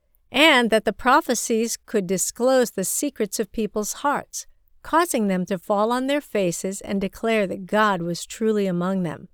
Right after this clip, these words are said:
verse twenty-five. Those who pursued spiritual gifts often focused on their experiences, so they often had better knowledge and experience of the risen Lord. But their shortcoming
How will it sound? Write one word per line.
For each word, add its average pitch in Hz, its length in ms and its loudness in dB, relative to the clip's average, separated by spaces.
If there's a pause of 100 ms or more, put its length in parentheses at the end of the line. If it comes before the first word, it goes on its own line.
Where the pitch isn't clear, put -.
(580)
verse 170 180 -4
twenty-five. 170 800 -6 (1000)
Those 392 240 4
who 330 120 2
pursued 254 640 0
spiritual 233 540 0
gifts 190 400 -2 (100)
often 285 400 2
focused - 640 0
on 196 160 0
their 202 160 0
experiences, 214 1040 -4 (800)
so 220 260 2
they 214 140 2
often 214 300 0
had 202 240 0
better 196 240 2
knowledge 208 480 0
and 220 80 0
experience 196 640 -2
of 214 120 -6
the 208 100 -4
risen 185 360 -2
Lord. 233 360 -2 (840)
But 269 120 -2
their 285 160 4
shortcoming 190 880 -2